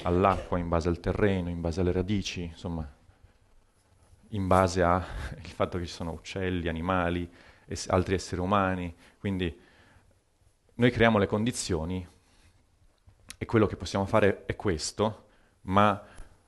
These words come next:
non, non possiamo determinare in maniera definitiva che A sarà B o A messo in B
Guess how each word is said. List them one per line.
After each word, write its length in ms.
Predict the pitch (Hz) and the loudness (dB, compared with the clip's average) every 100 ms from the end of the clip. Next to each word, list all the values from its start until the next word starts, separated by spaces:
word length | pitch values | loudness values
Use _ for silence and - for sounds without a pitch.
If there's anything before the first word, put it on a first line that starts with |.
| _ - - | _ -20 -10
non, 640 | 95 98 104 101 101 95 92 | -2 2 2 2 -2 -4 -4
non 160 | 98 | -4
possiamo 800 | 92 95 - 107 104 107 - - - | -4 -6 2 2 4 2 0 -16 -6
determinare 1120 | 98 117 - 101 101 107 113 95 87 87 80 - | 4 6 8 6 4 6 6 6 6 2 0 -8
in 80 | |
maniera 640 | 87 87 92 95 92 92 90 - - | -4 -2 -2 0 2 2 0 -10 0
definitiva 960 | 104 110 107 101 - 104 92 95 92 - _ _ _ _ _ _ _ _ _ _ _ _ _ _ | 2 2 0 -2 -2 0 2 0 0 -8 _ _ _ _ _ _ _ _ _ _ _ _ _ _
che 240 | 107 101 | 0 4
A 380 | 117 113 120 - | 8 8 8 -2
sarà 640 | - - 92 90 95 - - _ _ _ _ - | -14 0 4 4 2 -4 -20 _ _ _ _ -14
B 280 | 98 101 95 - _ _ _ _ _ _ _ - | -6 -4 -6 -12 _ _ _ _ _ _ _ -2
o 160 | 98 - | -2 6
A 300 | 104 107 - | 6 6 0
messo 320 | 101 98 - | 0 0 0
in 160 | 98 98 | 0 0
B 240 | 95 95 | 0 -2